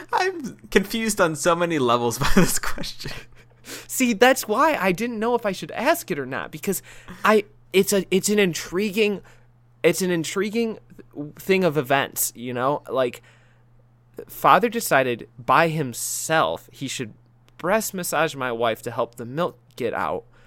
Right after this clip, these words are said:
Speaker 2: breastfeeding occasion. Okay,
Speaker 1: Is it
Speaker 2: so
Speaker 1: his
Speaker 2: somebody's
Speaker 1: dad?
Speaker 2: having, it just says father. <laughs> It doesn't say my, okay, in, in the body, it does say my, my father.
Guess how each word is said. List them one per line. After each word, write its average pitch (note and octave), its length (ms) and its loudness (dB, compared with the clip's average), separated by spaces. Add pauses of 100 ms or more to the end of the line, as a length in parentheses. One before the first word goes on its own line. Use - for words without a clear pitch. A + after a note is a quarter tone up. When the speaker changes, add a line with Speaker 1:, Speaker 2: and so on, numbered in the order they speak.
(140)
Speaker 2:
breastfeeding A2 400 -2
occasion. F#2 300 -10 (220)
Okay, - 220 0
Speaker 1:
Is C3 140 -8
it C3+ 140 -8
Speaker 2:
so G#3+ 80 4
Speaker 1:
his G3+ 120 6
Speaker 2:
somebody's F#4 320 2
Speaker 1:
dad? F#3+ 80 -2
Speaker 2:
having, F#3 320 -2 (1080)
it D#3 80 -10
just B3+ 140 -2
says D4+ 140 2
father. - 540 4
<laughs> - 40 -12 (340)
It G3 80 -8
doesn't B3+ 280 4
say F#3+ 280 2 (240)
my, D#3 300 6
okay, E3+ 320 4 (180)
in, G3+ 200 4
in G3 240 2
the G3+ 80 4
body, D#3 420 6
it C3+ 100 -2
does C3 180 0
say A2 200 -4
my, G2 400 -4
my G#2 240 -4
father. D2+ 440 -12